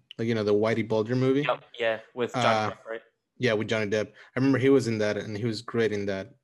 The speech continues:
Speaker 2: Mm-hmm.
Speaker 1: But I know he's been in a lot of, oh, oh, the movie with Tom Hardy. Now we're talking about different movies. But
Speaker 2: Warrior.
Speaker 1: the, the Warrior, the
Speaker 2: That
Speaker 1: boxing
Speaker 2: was
Speaker 1: movie.
Speaker 2: excellent.
Speaker 1: That was amazing. He
Speaker 2: Excellent.
Speaker 1: was great,
Speaker 2: Yep.
Speaker 1: and you could feel the, like, they were brothers in that, and, oh,
Speaker 2: Mm-hmm.
Speaker 1: so
Speaker 2: He was
Speaker 1: good.
Speaker 2: also in Gatsby,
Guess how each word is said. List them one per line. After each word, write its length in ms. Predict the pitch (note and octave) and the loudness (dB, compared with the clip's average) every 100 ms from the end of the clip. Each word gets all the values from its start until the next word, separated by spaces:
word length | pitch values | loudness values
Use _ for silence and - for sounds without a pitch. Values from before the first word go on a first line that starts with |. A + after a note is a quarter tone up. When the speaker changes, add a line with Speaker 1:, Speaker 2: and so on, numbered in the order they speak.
| A#2+ | -16
Speaker 2:
Mm-hmm. 140 | A#2 | -6
Speaker 1:
But 120 | A#2 | -2
I 120 | A2 A#2 | -2 0
know 140 | B2+ | 0
he's 180 | B2 G#2+ | 0 -2
been 240 | A2 G#2+ | -6 -6
in 100 | G#2 | -8
a 80 | G2 | -8
lot 200 | F#2+ G#2 | -6 -6
of, 100 | G#2 - | -6 0
oh, 320 | C#3+ C3 A#2 - - - | 2 4 0 -8 -10 -2
oh, 220 | C3 B2+ | 2 2
the 80 | B2+ | 4
movie 220 | C3+ B2 | 4 4
with 120 | A#2 | 0
Tom 160 | C3 A#2+ | -2 -2
Hardy. 160 | A2+ | -2
Now 100 | B2 | 0
we're 80 | C3 | -2
talking 200 | B2+ A#2+ | 0 -2
about 120 | A2 | -4
different 240 | A#2 A#2 A2+ | -6 -8 -4
movies. 240 | G#2 G2+ | -4 0
But 80 | C3 | 2
Speaker 2:
Warrior. 360 | C#3+ C3 A2 | 4 4 2
Speaker 1:
the, 180 | A#2 F3+ - - | -2 -6 -20 -4
the 60 | |
Warrior, 440 | B2 B2 A#2+ A#2 A2 | 0 2 2 0 0
the 120 | G#2+ | 0
Speaker 2:
That 100 | C3 | 0
Speaker 1:
boxing 220 | C3+ B2+ | 2 2
Speaker 2:
was 120 | A2+ | 0
Speaker 1:
movie. 160 | G#2+ G#2 | 0 0
Speaker 2:
excellent. 600 | C3 C3 - A2+ G#2+ G2 _ | -2 -2 -4 -4 -10 -14 _
Speaker 1:
That 160 | A#2 A2 | -6 -2
was 160 | G#2+ G#2 | -2 -4
amazing. 580 | G#2 G#2+ G#2 F#2+ G2+ | -6 -4 -4 -6 -14
He 60 | G#2+ | -8
Speaker 2:
Excellent. 340 | C3 - - C#3 | -6 -6 0 2
Speaker 1:
was 120 | A2 | 0
great, 580 | - A2 A2+ A2+ G2+ - | -6 -6 -2 0 -2 -2
Speaker 2:
Yep. 160 | A#2 A#2 | -2 -2
Speaker 1:
and 200 | A2+ - _ _ | -6 -12 _ _
you 80 | A#2+ | -12
could 160 | A#2+ A#2 | -12 -6
feel 320 | C3 B2+ A#2 | -2 0 0
the, 300 | G#2+ G#2 F#2 - | -2 -4 -6 -10
like, 220 | A2 G2+ _ - | -10 -10 _ -6
they 80 | A#2+ | -4
were 120 | A#2+ | -4
brothers 440 | A2+ A#2+ A#2 B2+ | -2 -2 -2 -4
in 80 | C3+ | -4
that, 180 | C3+ C3+ | -2 -4
and, 200 | A2 G2+ - | -4 -10 -8
oh, 100 | A2+ | -8
Speaker 2:
Mm-hmm. 200 | G#2+ - C#3 _ _ _ | -8 -12 -20 _ _ _
Speaker 1:
so 200 | - A#2 | -6 -4
Speaker 2:
He 60 | A#2+ | -2
was 120 | C3 | 2
Speaker 1:
good. 60 | B2+ | 2
Speaker 2:
also 380 | B2 C3 B2+ A2+ | 4 2 2 2
in 460 | B2 B2 A#2+ A#2 - | -2 -2 -4 -8 -2
Gatsby, 560 | A#2 A2+ - C3+ C3+ | -2 -2 -4 -4 -6